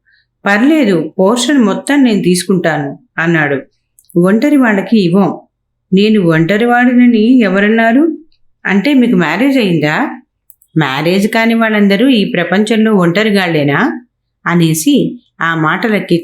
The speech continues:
చివర ఒక నవ్వు కలిపాడు. ఆ నవ్వు "తిరిగి దెబ్బ కొట్టాను సుమా"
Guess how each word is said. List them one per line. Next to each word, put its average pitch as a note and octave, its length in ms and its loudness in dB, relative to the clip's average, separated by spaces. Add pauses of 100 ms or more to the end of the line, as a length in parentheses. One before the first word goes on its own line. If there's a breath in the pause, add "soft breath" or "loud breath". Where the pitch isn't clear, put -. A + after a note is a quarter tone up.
చివర E3+ 480 -2
ఒక D#3+ 160 -6
నవ్వు D3 460 -2
కలిపాడు. C#3 500 -4 (480)
ఆ F3+ 120 -2
నవ్వు E3 580 0 (240)
"తిరిగి G#3+ 400 2
దెబ్బ F3 320 -2
కొట్టాను F#3+ 500 -2
సుమా" F#3 640 0